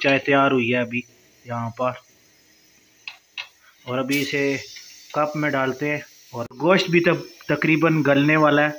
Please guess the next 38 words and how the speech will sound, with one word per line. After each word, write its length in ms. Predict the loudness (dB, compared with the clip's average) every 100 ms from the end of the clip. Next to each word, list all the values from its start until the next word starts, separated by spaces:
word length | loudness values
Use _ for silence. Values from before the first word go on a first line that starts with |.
| -6 -2
बस 180 | -2 -2
अभी 120 | -4
पाँच 280 | -2 -2 0
छः 160 | 0
मिनट 220 | 0 0 2
बाद 200 | 0 2
ये 260 | 0 0 -4 -10 -20 -20 -16 -4
गल 160 | -2 0
जाएगा। 240 | 2 2
कुकर 320 | 0 0 0
देखिए 300 | 2 0 2
आप 160 | 0 0
हमारा, 260 | -2 -2 -2
कुकर 340 | -4 -4 -4
कैसे, 300 | -4 -6 -6
इस 60 | -8
तरह 180 | -4
लग 180 | -2 0
रहा 120 | 0 0
है 60 |
एटम 240 | -2 -4 -2
बम 200 | -2 -2
पड़ा। 180 | -4 -6 -8 _ _ _ _ _ _ _
ये 400 | -6 0 2 0 -2
चाय 440 | -2 0 0 -4 -6
आ 160 | -2 0
चुकी 300 | -2 -10 -8
है 140 | -8 -6
कप 140 | -8 -8
में 180 | -8
डाल 180 | -8 -8
के, 220 | -8 -12 -12 _ _ -8
बहुत 280 | -8 -8 -12
ही 60 |
ज़्यादा 320 | -10 -8 -8 -10
फुल 320 | -8 -6 -6
है 80 | -6
कप, 160 | -10